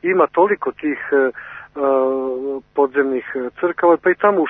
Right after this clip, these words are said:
Španiji takođe ima tih nekih, e, podzemnih crkava i, i tih podzemnih, kako bih rekao, kao naša, naše Dajbavec sa tim hodnicima, e, bogoslužbenih prostora gde se čuvaju mošti raznih,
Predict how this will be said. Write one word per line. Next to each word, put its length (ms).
Španiji 400
takođe 480
ima 160
tih 280
nekih, 400
e, 100
podzemnih 440
crkava 540
i, 160
i 360
tih 140
podzemnih, 520
kako 200
bih 180
rekao, 480
kao 160
naša, 480
naše 300
Dajbavec 480
sa 80
tim 180
hodnicima, 760
e, 20
bogoslužbenih 760
prostora 640
gde 280
se 60
čuvaju 460
mošti 360
raznih, 380